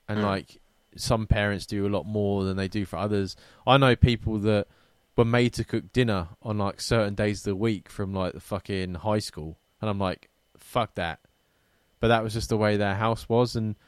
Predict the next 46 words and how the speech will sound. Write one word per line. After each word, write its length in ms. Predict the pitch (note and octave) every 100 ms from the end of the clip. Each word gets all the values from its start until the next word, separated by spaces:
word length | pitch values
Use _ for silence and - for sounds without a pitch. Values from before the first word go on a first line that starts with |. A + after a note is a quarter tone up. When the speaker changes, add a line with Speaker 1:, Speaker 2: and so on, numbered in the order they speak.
| _ _ _ _ _ _ _ _ _ -
Speaker 1:
and 80 | A2+
that's 120 | A2
the 60 | A2+
way 160 | A2 G#2
it 80 | B2
is. 80 |
But 300 | - B2 A2 _ _ _ _ _ _ _ - - - -
if 120 | A#2+
he 160 | D#3+ F3
can 180 | B2 A#2
cook, 520 | - C#3 - - - - _ _ _ _ _ -
then 140 | B2
just 180 | C3 -
get 140 | D3+
in 80 | C3+
the 60 | C3
kitchen 340 | - - A#2
with 120 | B2+ A2+
him. 240 | E2 F2 _ _ _ _ _ A2+
You 60 |
know, 100 | A#2 G#2
if 120 | -
you're 120 | C3
willing 300 | A#2 A#2 A2
to 120 | -
learn 320 | G#2 A#2+ G2+ F#2+
and 80 |
stuff 240 | F#2 F#2+ -
like 140 | D#2+
that. 260 | G#2 E2 - - - - -
But 80 | D3+
then 180 | D#3+
I 40 | D3+
was, 120 | C3+
I 120 | D3
was 180 | D3 -
talking 240 | D#3+ C3
to 60 | A2
Sabina 440 | - A2+ C#3 C#3+
about 280 | G#2+ G2+ F2+
stuff 240 | - G#2 G#2+
like 140 | F2+
this 220 | G2 -
the 140 | - G2
other 160 | F#2+
day, 380 | F#2 A2 E2